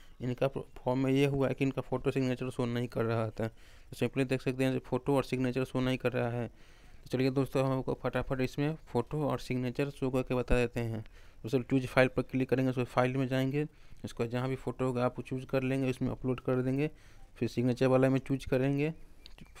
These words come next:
उसके बाद files में जाएंगे, उसका signature इसमें upload कर देंगे। उसके बाद यहाँ सब कुछ सही रहे,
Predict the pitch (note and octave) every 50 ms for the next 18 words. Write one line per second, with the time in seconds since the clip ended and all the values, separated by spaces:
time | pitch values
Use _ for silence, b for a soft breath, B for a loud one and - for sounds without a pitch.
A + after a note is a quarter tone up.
0 | - - - - - A#2+ A#2 - - B2 B2 B2 B2 C#3 C3+ C3 C3 C3+ C3+ C#3+
1 | D3+ D#3 b b b b b b b b b - B2 - - B2 A#2+ A#2+ - B2
2 | B2 A#2+ A#2+ - C3+ C3 B2 - C3+ B2+ B2 - C3 B2+ B2 - - B2+ B2+ C3
3 | C3 C3+ C#3 C#3+ D3 D#3+ D#3+ - B2+ - - - C3 C3 C3 B2+ C3 C3+ C3 C3+
4 | - C3 C3 B2 C3+ C3 - - C3 B2+ C3 C3+ B2+ B2+ C3+ D3 E3